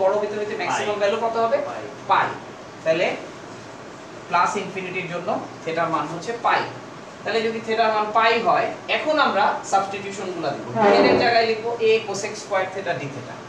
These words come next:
Speaker 1: তাহলে লিখবো a cosec স্কয়ার theta d theta লিখবো ডিএল এর জন্য। তারপরে sin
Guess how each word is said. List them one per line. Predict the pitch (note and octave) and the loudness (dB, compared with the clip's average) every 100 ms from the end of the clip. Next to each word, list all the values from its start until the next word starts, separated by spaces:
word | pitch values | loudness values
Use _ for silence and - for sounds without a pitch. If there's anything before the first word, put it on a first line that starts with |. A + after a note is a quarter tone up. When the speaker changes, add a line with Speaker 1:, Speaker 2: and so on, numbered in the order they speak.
| - - - - - | -14 -14 -14 -14 -8
Speaker 1:
তাহলে | D#3+ D#3+ | -4 -2
লিখবো | E3 E3 G3+ G#3+ - - F3+ | -2 -4 -6 -8 -10 -8 -4
a | E3+ E3 A#3 - - - - - - - - - - - - - - - - - - D#3+ | 0 0 -2 -8 -14 -14 -16 -16 -16 -16 -16 -16 -16 -16 -16 -16 -16 -16 -16 -16 -12 -8
cosec | D#3 G3 - | -6 -6 -8
স্কয়ার | - E3 D#3+ - | -6 0 2 0
theta | D3+ C#3 D3 - - - - - - - - - C#3 | -2 0 0 0 -6 -14 -16 -16 -16 -14 -14 -10 -6
d | F3 | -4
theta | F#3 F#3+ G3+ | -4 -2 -2
লিখবো | G#3+ A3 | -2 0
ডিএল | F3+ G3 F3 | 2 2 2
এর | A#2+ | -2
জন্য। | - - - - - - - G3 | -6 -10 -12 -14 -16 -16 -4 4
তারপরে | G3+ G#3+ A3+ - | 4 4 2 2
sin | F3+ | 0